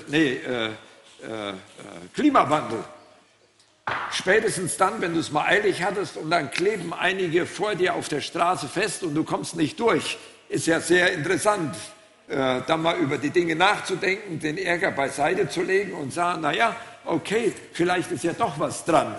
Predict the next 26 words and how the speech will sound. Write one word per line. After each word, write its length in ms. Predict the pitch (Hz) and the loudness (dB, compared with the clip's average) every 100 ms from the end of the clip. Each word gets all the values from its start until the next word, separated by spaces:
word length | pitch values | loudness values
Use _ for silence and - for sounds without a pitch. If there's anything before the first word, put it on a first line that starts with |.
| - | -8
an 120 | 143 | -4
der 200 | 131 127 | 0 2
ganzen 440 | 104 139 131 127 123 | 0 -2 -4 -6 -6
Klimasache. 720 | 139 170 135 101 127 95 82 - - _ _ - | -2 2 2 2 0 0 -6 -16 -20 _ _ -2
Und 100 | 165 | 0
dann 140 | 160 | 2
machst 240 | 185 175 190 | 0 0 6
du, 260 | 175 143 - - - - - - | 6 6 0 -14 -20 -20 -20 -6
äh, 320 | 120 117 110 104 | -2 0 -2 -2
die 120 | - 120 | -4 -4
Zeitung 460 | - 208 202 202 | 2 4 4 2
auf 420 | 202 175 208 185 196 | 4 6 6 4 0
und 180 | 156 | -2
schaust 400 | - 165 196 - | 0 0 0 0
dann, 240 | 185 175 147 | 0 2 2
was 140 | 131 | -2
in 140 | 147 113 | -4 -2
Kanada 480 | 185 208 170 180 175 | 0 0 4 4 4
alles 260 | 175 165 | 2 0
abfackelt. 720 | 190 180 - 170 139 170 - - - - _ _ _ - | 2 0 2 0 2 2 0 -6 -20 -20 _ _ _ -8
Und 300 | - 165 156 | 2 2 4
wenn's 280 | 170 143 - | 0 -2 2
dann 220 | 202 208 | 2 2
so 160 | 165 | 0
schön 340 | 151 170 175 147 | 2 2 2 2
warm 300 | 180 247 262 | 2 4 2